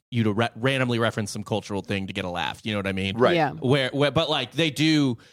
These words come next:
Speaker 1: movies from the nineties on seem to make a more conscious effort to keep the audience laughing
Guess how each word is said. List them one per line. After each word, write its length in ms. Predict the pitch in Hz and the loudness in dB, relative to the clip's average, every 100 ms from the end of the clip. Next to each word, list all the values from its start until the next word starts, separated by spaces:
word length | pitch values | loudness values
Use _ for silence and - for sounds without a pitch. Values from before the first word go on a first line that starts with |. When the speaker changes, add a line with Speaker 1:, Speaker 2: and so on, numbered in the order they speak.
| _ - | _ -2
Speaker 1:
movies 360 | 147 165 156 | 4 4 4
from 100 | 147 | 0
the 80 | 147 | -2
nineties 360 | 127 127 123 113 | 0 0 0 0
on 240 | 113 110 | 2 0
seem 160 | 101 120 | -2 -2
to 40 | |
make 200 | 110 110 | 0 0
a 60 | 117 | 0
more 220 | 104 101 | -2 -2
conscious 400 | - 110 101 - | -2 -2 -2 -4
effort 300 | 113 101 95 - - - - | -4 -4 -6 -10 -20 -20 -2
to 240 | 131 117 | 2 2
keep 300 | 98 - 123 | 0 -2 0
the 120 | 123 113 | 2 2
audience 640 | 104 104 98 87 - - - | 2 0 -4 -6 -10 -12 -6
laughing 640 | 117 104 98 98 92 95 | -4 -2 -4 -8 -10 -16